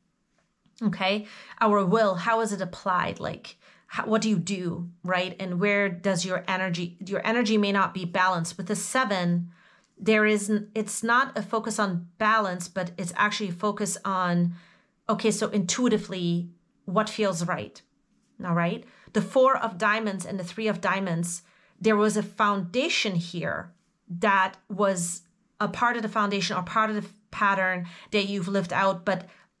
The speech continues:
now the Three of Diamonds is you gotta take a risk to do things different. That risk requires for you to believe in yourself. That risk also requires for you to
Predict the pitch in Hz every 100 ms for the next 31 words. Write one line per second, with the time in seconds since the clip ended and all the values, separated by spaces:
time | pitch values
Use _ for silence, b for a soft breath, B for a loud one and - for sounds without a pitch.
0 | _ 220 214 226 277 240 208 185 220 208
1 | 180 196 196 175 190 175 175 190 196 233
2 | 233 226 214 185 175 208 208 - 175 196
3 | 185 - 180 175 - 175 175 220 247 330
4 | - - B B B B - 170 226 208
5 | 202 214 220 - 190 180 - 190 202 175
6 | 208 170 180 175 180 175 196 220 254 262
7 | 269 277 285 208 190 185 175 - 202 214
8 | 226 196 180 - 196 190 175 - 185 185
9 | 208 - 190 180 175